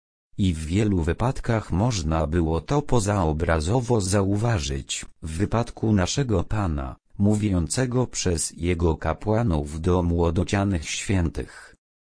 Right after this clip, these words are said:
Dlatego radzimy ludowi Bożemu, ażeby był mówczym narzędziem pańskim w dawaniu takiej odpowiedzi młodocianym świętym, jeżeli ostatni urażają się,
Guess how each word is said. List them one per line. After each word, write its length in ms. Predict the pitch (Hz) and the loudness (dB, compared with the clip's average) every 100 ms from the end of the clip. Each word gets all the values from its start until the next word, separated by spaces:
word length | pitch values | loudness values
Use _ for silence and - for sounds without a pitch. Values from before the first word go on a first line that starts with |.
| _ | _
Dlatego 680 | 98 87 92 - 135 87 80 | -6 0 0 2 0 2 0
radzimy 500 | 82 87 147 135 113 | 0 0 2 4 4
ludowi 580 | 95 78 90 110 90 82 | 2 0 0 0 0 0
Bożemu, 680 | 73 73 110 101 73 67 67 _ - | 0 0 0 0 -2 -4 -8 _ -6
ażeby 440 | 107 110 107 104 | -2 0 2 2
był 380 | 92 95 90 85 | 2 4 4 4
mówczym 640 | 92 135 139 - 107 101 - | 2 2 0 0 4 4 4
narzędziem 720 | 90 78 113 113 92 95 90 - | 0 0 2 2 4 2 0 0
pańskim 680 | 92 85 80 - 87 82 80 | 0 0 -2 -4 0 0 0
w 200 | 85 80 | -2 0
dawaniu 580 | 85 82 117 110 85 80 | 0 2 2 2 2 0
takiej 600 | 107 107 113 107 107 - | -2 -2 0 0 0 -2
odpowiedzi 800 | 147 - 135 95 107 117 117 110 | -4 0 -2 2 0 0 0 2
młodocianym 880 | 87 85 82 87 78 101 92 82 73 | 2 2 2 0 0 2 2 2 -2
świętym, 800 | - - 120 135 - 92 82 73 _ - | -4 0 2 2 0 -2 -2 -4 _ -4
jeżeli 500 | 80 69 92 90 80 | -2 0 0 2 2
ostatni 720 | 82 - 135 143 143 135 131 | 2 2 -2 0 2 4 2
urażają 720 | 92 78 71 90 135 131 117 | 2 2 2 0 0 2 0
się, 300 | - 117 104 | 0 0 0